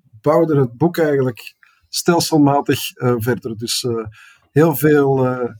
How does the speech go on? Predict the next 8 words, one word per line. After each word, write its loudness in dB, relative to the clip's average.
digitaal 0
overleg 2
en -4
enkele -2
mooie 4
wandelingen -2
in -8
Oostende. -12